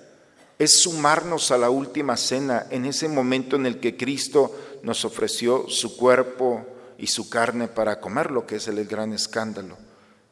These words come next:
Este cuerpo, dice, nos va a purificar, nos va a dar la salud. Por, por lo tanto, lo único que tenemos que hacer es mantenernos inconmovibles en la profesión de nuestra esperanza.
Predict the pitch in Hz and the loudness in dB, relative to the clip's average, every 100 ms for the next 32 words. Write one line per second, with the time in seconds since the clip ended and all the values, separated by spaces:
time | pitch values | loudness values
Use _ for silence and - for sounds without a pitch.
0 | _ _ - - 151 - 151 156 151 - | _ _ -6 0 -2 2 8 8 6 4
1 | 127 135 - - - - 104 101 - - | 4 4 2 -8 -8 -4 -4 -4 -8 -6
2 | 113 98 107 120 131 - 135 127 107 113 | -4 -4 0 2 2 0 -2 0 -2 -2
3 | - 135 - - - - - _ _ 113 | 2 2 2 -8 -18 -20 -20 _ _ 0
4 | 110 110 123 127 127 131 123 - 107 113 | 2 4 6 6 6 4 4 2 0 2
5 | 131 117 - - - - - - - 101 | 0 0 -6 -16 -20 -20 -20 -10 -4 -4
6 | - - - 92 95 98 131 147 156 - | -4 -14 -10 -6 -6 -2 -2 0 0 0
7 | 110 113 98 175 175 165 131 - 110 117 | -2 2 2 2 0 -2 -2 -2 -2 0
8 | 110 - 117 147 151 147 - 135 120 113 | -2 -2 2 4 4 2 -2 0 0 2
9 | 107 110 143 151 170 - - - - - | 0 2 2 2 -2 -4 -12 -18 -20 -16
10 | - 131 135 135 135 127 117 120 156 156 | -4 -2 2 6 6 8 6 4 2 2
11 | 160 - - 120 113 110 120 - 107 - | 2 -2 -2 0 2 2 0 -2 0 2
12 | 120 123 117 104 98 - 95 92 - 90 | 2 4 2 2 -2 -4 -2 -2 -4 -6
13 | - - - | -8 -10 -12